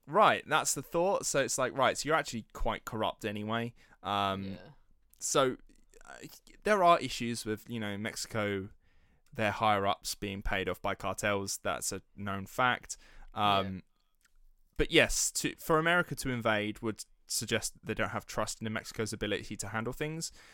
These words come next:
Speaker 1: It could also disrupt Mexico's tourism industry, which brings in a significant portion of G D P every year. You don't fancy going to, like, Cancun and a fucking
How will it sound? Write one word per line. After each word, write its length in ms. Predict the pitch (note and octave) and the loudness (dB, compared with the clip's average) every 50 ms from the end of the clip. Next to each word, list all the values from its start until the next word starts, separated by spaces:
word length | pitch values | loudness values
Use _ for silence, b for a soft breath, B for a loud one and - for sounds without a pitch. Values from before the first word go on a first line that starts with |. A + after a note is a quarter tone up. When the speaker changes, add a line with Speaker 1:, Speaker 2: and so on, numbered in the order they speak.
| B B | B B
Speaker 1:
It 120 | - B2+ - | -4 -2 -2
could 140 | - B2+ | -2 -2
also 280 | D3 D#3+ F3 - - C#3+ | 0 0 0 0 0 0
disrupt 580 | B2+ - C3 B2+ - - - C3 - - - - | -2 -2 -4 -6 -4 0 0 0 0 -2 -4 -6
Mexico's 520 | B2+ A2 - - - - - A#2+ A2 - | -6 -6 -6 -8 -8 -4 -2 -2 -2 -2
tourism 520 | - - - C3+ C3 C#3+ C#3+ C#3 D3 D3 | -4 -4 -2 -2 0 0 -2 -2 -4 -4
industry, 580 | D3+ D#3 D3+ D#3 D3+ - - D#3 D#3+ G3 A3 F#3+ | -4 -4 -4 -4 -4 -4 -2 -2 -2 -4 -4 -4
which 200 | - B2 G#2+ - - | -4 -4 -4 -4 -4
brings 240 | - B2+ B2 A#2 - | -6 -6 -4 -4 -4
in 80 | A#2+ A#2 | -4 -4
a 40 | |
significant 720 | A2 - C3 - - A2+ A2 A#2 A#2 - B2 - B2 A#2+ - | -4 -4 -4 -4 -4 -4 -4 -4 -4 -6 -8 -8 -8 -4 -2
portion 380 | - C3+ A#2+ A#2 - - - | 0 0 0 -2 -2 -4 -4
of 100 | A2+ G#2 | -4 -4
G 160 | - - A2+ A2 | -4 -4 -4 -4
D 140 | G#2+ G#2+ | -4 -6
P 260 | - - A#2 A2+ A2+ - | -4 -2 -2 -2 -2 -2
every 280 | G#2+ A2 G#2 G#2+ G#2 | -2 -2 -2 -4 -2
year. 200 | G#2 G#2+ G#2+ A#2+ B2 | 0 0 0 0 0
You 120 | - A#2 | -2 -2
don't 240 | A2+ A#2 - - - | -2 -2 -4 -4 -4
fancy 340 | - B2 A#2 - - - G#2+ | -4 -2 -2 -2 -4 -6 -4
going 280 | - A2 G#2 G2+ G2+ | -4 -4 -4 -4 -4
to, 140 | G#2 - A2 | -4 -4 -2
like, 180 | G#2 G2 F2+ - | 0 -2 -2 -2
Cancun 560 | - - A2+ G#2+ G#2 - - G#2+ G#2 A2+ A#2 A2 | -4 -4 -4 -4 -4 -4 -4 -4 -2 -2 -2 -4
and 80 | G2+ | -4
a 60 | F#2+ | -6
fucking 460 | - G2+ G2 - - G2+ G2 G2 F#2 | -6 -8 -8 -8 -6 -6 -6 -8 -8